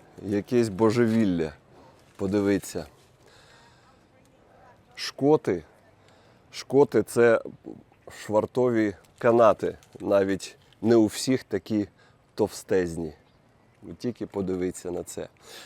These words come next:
Але давайте вже трошечки зануримось в технічну, е, тему і, е, зручність керування цим човном. За щ-, е,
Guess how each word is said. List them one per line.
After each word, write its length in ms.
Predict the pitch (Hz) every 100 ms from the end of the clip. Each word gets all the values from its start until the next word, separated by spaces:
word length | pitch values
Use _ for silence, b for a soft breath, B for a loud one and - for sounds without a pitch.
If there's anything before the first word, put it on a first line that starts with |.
| B
Але 360 | - 107 123 87 _ b b b
давайте 580 | 101 101 120 127 127 120
вже 300 | 98 98 113
трошечки 640 | - 107 117 123 - 117
зануримось 760 | 101 98 101 113 107 110 98 -
в 80 | -
технічну, 800 | 117 - 117 123 - 107 95 78 b b b b -
е, 420 | 101 101 95 92
тему 520 | - 110 110 120 120 - _ -
і, 220 | 107 104
е, 60 | 87 _ 104 98 95 92 90
зручність 600 | 92 98 120 117 123 107
керування 720 | - 104 101 101 107 104 104 90 b b b b
цим 260 | - 113 104
човном. 500 | - 101 110 92 85 - _ _ _ _ _ - _ -
За 180 | 95 110
щ-, 240 | - -
е, 400 | 113 110 107 98